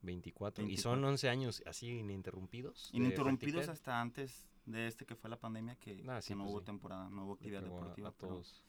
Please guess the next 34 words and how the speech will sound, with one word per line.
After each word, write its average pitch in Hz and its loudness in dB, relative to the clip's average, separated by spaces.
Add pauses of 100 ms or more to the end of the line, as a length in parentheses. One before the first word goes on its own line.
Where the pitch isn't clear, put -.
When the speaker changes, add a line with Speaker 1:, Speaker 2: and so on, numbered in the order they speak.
(220)
Speaker 2:
sí, 123 2
se 123 -6
extrañó, 110 -4
sí, 123 -4
once 127 -4
años 123 -6 (200)
seguiditos. 107 -4 (560)
Speaker 1:
¿Y 110 2
en 110 2
cuáles 127 8
equipos 117 -2
has 113 0
estado 107 0
jugando? 107 -6
Speaker 2:
Empecé 139 2
aquí 120 -2
en 143 4
la 160 2
universidad, 151 0 (220)
en 123 -2
tu 117 -4
alma 127 2
mater, 123 0
en 127 0
la 120 0
Autónoma 117 -2
Nayarit, 110 -2 (180)
<laughs> 143 2 (360)
Speaker 1:
Ajá. 98 2
Speaker 2:
ahí 113 4
en 117 2
Lagartos, 123 4 (580)
un 110 -4
equipo, 110 -8